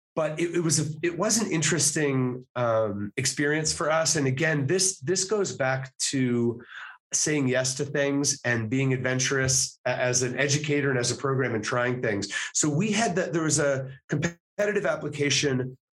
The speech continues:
a number of years ago. I wanna say it was about two thousand nine, maybe. And our program, uh, Anita Glicken, the program director at the time, took the lead, wrote a really good grant, um, for, w-, with a, a group called the International Alliance. Uh,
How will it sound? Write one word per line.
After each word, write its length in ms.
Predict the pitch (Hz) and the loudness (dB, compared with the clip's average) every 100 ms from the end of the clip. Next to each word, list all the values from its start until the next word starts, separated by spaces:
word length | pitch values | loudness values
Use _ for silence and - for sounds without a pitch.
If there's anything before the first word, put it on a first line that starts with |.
| _ - | _ -4
a 60 | |
number 200 | 135 147 | -2 0
of 80 | 151 | 0
years 200 | 135 131 | 0 0
ago. 100 | 127 | 0
I 80 | 127 | 0
wanna 200 | 123 151 | 0 0
say 160 | 147 147 | 0 0
it 40 | |
was 140 | 131 | 0
about 320 | 120 123 120 - | 0 0 -2 -2
two 120 | 131 | 0
thousand 360 | 131 117 110 | 0 0 0
nine, 400 | 104 107 110 127 | 0 2 2 2
maybe. 420 | 139 147 151 160 160 - - - - - | 2 2 0 -2 -6 -12 -14 -12 -12 -4
And 120 | 139 | 0
our 160 | 156 | 0
program, 1080 | - - 175 170 147 139 131 127 127 131 131 - - _ | -4 -2 -2 0 0 2 2 0 -2 -4 -6 -12 -20 _
uh, 160 | 120 117 | 0 2
Anita 300 | 127 151 151 | 2 2 2
Glicken, 320 | 139 147 147 | 0 0 0
the 80 | 127 | 0
program 400 | 139 135 135 131 | 0 0 2 2
director 240 | 127 127 | 0 -2
at 80 | 123 | -4
the 40 | |
time, 300 | 110 120 110 | -2 0 0
took 160 | 110 131 | -2 -2
the 80 | 139 | 0
lead, 300 | 127 123 107 | 2 0 0
wrote 260 | 101 131 | -2 0
a 40 | 117 | -2
really 320 | 104 165 151 | -2 0 0
good 220 | 135 117 | 0 -2
grant, 460 | 110 120 127 135 131 - - - _ | -2 0 0 -2 -6 -12 -16 -18 _
um, 600 | 120 117 113 110 107 - - - - | -2 2 2 2 -2 -4 -14 -10 -2
for, 540 | 131 120 120 120 117 | 0 2 0 0 0
w-, 240 | 131 127 127 | 0 0 0
with 220 | 127 127 | 0 0
a, 200 | 117 123 | -2 -2
a 80 | 120 | -2
group 300 | 113 139 135 | 0 -2 -2
called 160 | 143 | -2
the 100 | 123 | 0
International 880 | 131 127 127 123 - 123 120 117 - | 0 2 0 0 0 0 0 -2 -4
Alliance. 680 | 120 120 120 120 113 - - | -2 0 0 0 2 0 0
Uh, 360 | 107 107 107 98 | 0 2 2 0